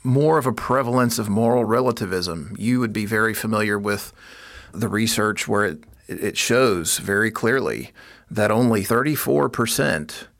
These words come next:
of Gen Z actually agree that lying is wrong. So this is one of the things that we're facing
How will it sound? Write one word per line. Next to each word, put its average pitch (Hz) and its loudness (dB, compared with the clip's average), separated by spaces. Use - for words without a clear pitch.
of 101 -6
Gen 110 0
Z 98 -2
actually 107 0
agree 98 -2
that - -4
lying 98 -2
is 113 -6
wrong. 117 -2
So - 0
this 135 2
is 117 0
one 123 0
of 147 2
the 123 0
things 117 2
that 113 0
we're 101 0
facing 110 -2